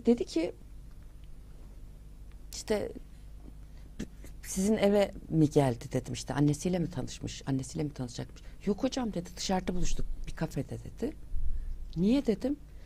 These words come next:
"Ya bizim evin banyosu o kadar kötü ki hiç görmesini istemiyorum." dedi. "Nasıl yani?" dedim.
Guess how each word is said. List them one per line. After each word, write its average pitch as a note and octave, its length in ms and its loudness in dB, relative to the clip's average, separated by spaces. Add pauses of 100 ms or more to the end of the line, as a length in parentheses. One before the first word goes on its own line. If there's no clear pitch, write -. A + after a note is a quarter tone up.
(200)
"Ya A3+ 160 4
bizim A#3+ 160 2
evin A#3+ 200 4
banyosu A#3+ 300 4
o A#3 40 0
kadar A#3+ 280 2
kötü - 200 -6
ki - 60 -10
hiç - 120 -8
görmesini A3+ 440 6
istemiyorum." E3+ 580 2
dedi. D3 280 -4 (1120)
"Nasıl G3 260 -2
yani?" C#3+ 280 -2
dedim. - 300 -4